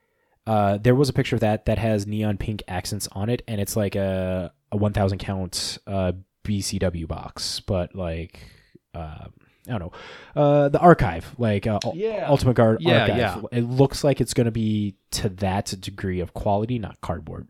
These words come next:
Speaker 1: and stuff,
Speaker 2: Mm-hmm.
Speaker 1: clearly, 'cause it's four hundred ninety-nine dollars. But I could be wrong.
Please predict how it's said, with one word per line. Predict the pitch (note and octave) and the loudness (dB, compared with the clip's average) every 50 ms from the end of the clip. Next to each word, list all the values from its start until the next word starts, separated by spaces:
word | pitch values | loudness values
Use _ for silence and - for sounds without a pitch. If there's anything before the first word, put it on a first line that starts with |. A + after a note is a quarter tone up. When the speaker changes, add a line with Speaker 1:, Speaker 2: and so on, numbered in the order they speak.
| _ - | _ -18
Speaker 1:
and | G#2 E2 - | -16 -10 -4
stuff, | C#3+ A#2 | -4 -2
Speaker 2:
Mm-hmm. | A#2 A2 | -2 -2
Speaker 1:
clearly, | G2+ G#2+ G2 E2 E2 | 0 0 0 0 -2
'cause | - - F2+ E2+ | -4 -4 -6 -6
it's | D#2 - - _ _ - _ | -6 -10 -14 _ _ -20 _
four | - - G#2+ F#2 F2+ | -6 -4 -2 -2 -2
hundred | G#2 E2+ F#2 F#2+ | -2 -4 -4 -6
ninety-nine | F#2+ - - - - - - G#2 - - - - | -6 -8 -8 -10 -12 -10 -12 -10 -8 -8 -10 -10
dollars. | - - - - - - - | -12 -16 -18 -18 -18 -6 0
But | - | 0
I | G3+ | 4
could | - A3+ | 4 4
be | G3+ A3+ | 6 6
wrong. | G#3+ D#3 G#2 | 6 6 4